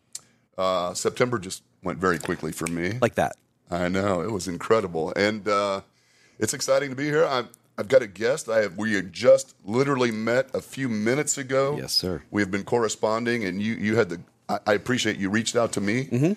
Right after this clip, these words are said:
Speaker 1: said you're gonna be down here in Omaha, and let's get together and have a conversation. And so thank you for doing that. I would love it if people that are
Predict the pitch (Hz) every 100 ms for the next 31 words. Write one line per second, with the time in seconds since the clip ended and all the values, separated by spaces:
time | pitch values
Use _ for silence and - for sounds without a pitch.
0 | - - 104 101 101 98 101 104 107 110
1 | 90 101 147 139 139 147 151 - _ _
2 | _ _ 92 95 95 92 92 - 101 95
3 | 104 131 135 104 95 - 104 101 - 110
4 | 113 131 127 107 90 - - 90 - 117
5 | 117 113 - 90 107 117 117 117 101 98
6 | 101 117 113 98 - 107 110 101 92 90